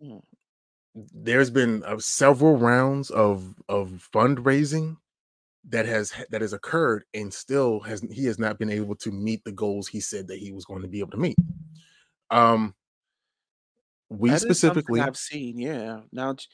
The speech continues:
Speaker 1: you,
Speaker 2: Yeah.
Speaker 1: now, now, now that you, yeah, g-, I've so, so many, so, I've seen so many videos of him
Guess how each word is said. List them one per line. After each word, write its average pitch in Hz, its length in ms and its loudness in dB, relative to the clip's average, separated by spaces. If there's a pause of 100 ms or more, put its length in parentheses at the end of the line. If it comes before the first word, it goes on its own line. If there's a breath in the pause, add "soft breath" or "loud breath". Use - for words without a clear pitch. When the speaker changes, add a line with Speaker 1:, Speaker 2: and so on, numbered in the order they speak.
(140 soft breath)
Speaker 1:
you, 135 100 4
Speaker 2:
Yeah. 90 100 0
Speaker 1:
now, 123 200 0
now, 123 380 0
now 127 200 0
that 123 160 -6
you, 123 160 -8 (320 soft breath)
yeah, 170 560 10 (180)
g-, 147 200 -18 (600 soft breath)
I've 196 160 -10
so, - 600 2
so 240 320 4
many, 254 420 0
so, 202 440 -2
I've 160 100 -2
seen 196 200 -4
so 196 220 -4
many 196 200 -4
videos 170 520 0
of 143 80 -10
him 143 320 -2